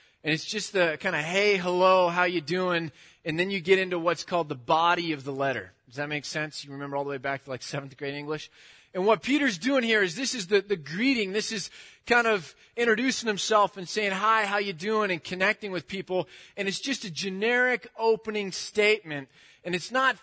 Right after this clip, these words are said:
theologically packed in the sense that he's trying to make these arguments about theology or doctrine, um, although you could kinda take it and parse it out that way. He's just taking what all these people kind of know.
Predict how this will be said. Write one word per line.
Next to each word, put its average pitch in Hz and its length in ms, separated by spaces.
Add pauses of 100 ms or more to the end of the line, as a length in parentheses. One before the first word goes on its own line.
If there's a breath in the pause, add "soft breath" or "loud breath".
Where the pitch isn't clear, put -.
theologically 233 760
packed 226 400
in 202 80
the 185 60
sense 214 380
that 196 200 (240 loud breath)
he's 214 220
trying 233 260
to 202 60
make 214 240
these 175 320
arguments 196 840
about 180 400
theology 175 640
or 160 60
doctrine, 156 720 (380 loud breath)
um, 160 320
although 202 300
you 190 180
could 147 140
kinda 196 200
take 202 380
it 165 80
and 156 100
parse 190 360
it 175 60
out 185 200
that 151 160
way. 151 240 (260 loud breath)
He's 220 240
just - 440
taking 233 560
what 196 220
all 208 200
these 220 180
people 202 280
kind 220 240
of 139 100
know. 160 560